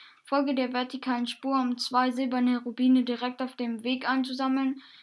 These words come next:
Nach dem zweiten hältst du dich rechts, statt den Weg nach oben fortzusetzen.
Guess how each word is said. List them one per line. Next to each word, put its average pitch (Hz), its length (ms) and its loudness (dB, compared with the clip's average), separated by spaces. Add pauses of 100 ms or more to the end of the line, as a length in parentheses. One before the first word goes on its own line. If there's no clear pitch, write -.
(100)
Nach 262 180 -2
dem 254 160 0
zweiten 262 500 2
hältst 269 220 -2
du 254 80 -4
dich 240 320 -6
rechts, 285 340 -2
statt 254 300 -6
den 247 140 0
Weg 262 180 -2
nach 233 160 -4
oben 277 280 2
fortzusetzen. 285 840 0